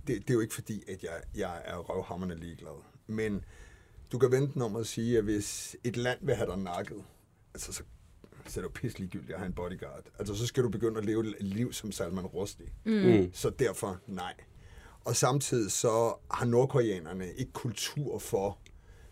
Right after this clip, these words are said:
Speaker 1: at, øh, gå efter udlændingen på den måde.
Speaker 2: Mm-mm.
Speaker 1: Altså, det var noget andet, hvis jeg var blevet fanget i deres land. Men det der med at sende folk herop, jeg tror, at, øh,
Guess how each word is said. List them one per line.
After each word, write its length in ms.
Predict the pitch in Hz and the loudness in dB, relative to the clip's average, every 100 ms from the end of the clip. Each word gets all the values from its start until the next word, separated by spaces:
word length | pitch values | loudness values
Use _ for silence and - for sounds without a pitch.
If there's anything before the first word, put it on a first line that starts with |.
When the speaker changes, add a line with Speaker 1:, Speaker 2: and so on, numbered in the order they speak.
| - - 117 | -20 -4 4
Speaker 1:
at, 500 | 110 104 107 98 101 | 4 6 4 2 0
øh, 380 | 95 95 90 92 - | 2 2 0 -2 6
gå 200 | 127 107 | 8 8
efter 220 | 107 113 | 4 0
udlændingen 560 | 120 120 110 92 92 92 | 2 4 2 2 -2 -4
på 140 | - | -6
den 260 | 101 85 92 | -6 -6 -4
måde. 240 | 87 92 - | -2 -4 -2
Speaker 2:
Mm-mm. 280 | 202 190 165 - - - | -2 0 -2 -6 -14 -6
Speaker 1:
Altså, 180 | - 107 | -4 4
det 100 | 135 | 6
var 100 | 131 | 6
noget 180 | 131 127 | 6 4
andet, 200 | 131 165 | 6 4
hvis 180 | 131 - | 4 6
jeg 80 | 113 | 6
var 80 | 110 | 8
blevet 180 | 117 | 4
fanget 420 | - 104 123 139 110 | 4 2 4 2 2
i 40 | |
deres 320 | 113 95 - | 0 0 2
land. 220 | 120 113 - - - | 2 2 -2 -10 -4
Men 160 | 113 101 | 0 4
det 100 | 139 | 6
der 100 | 135 | 6
med 140 | 127 | 4
at 120 | 113 | 2
sende 240 | - 113 101 | 0 -2 0
folk 300 | 127 - - | 0 0 2
herop, 380 | 139 85 85 - - - - - - - | 4 4 -2 -12 -20 -18 -14 -14 -16 -2
jeg 180 | - 127 | 2 2
tror, 480 | - - 139 123 - - | 2 4 4 4 0 0
at, 440 | 110 107 - - | 2 2 0 4
øh, 600 | 104 104 101 95 92 87 | 6 8 6 4 2 0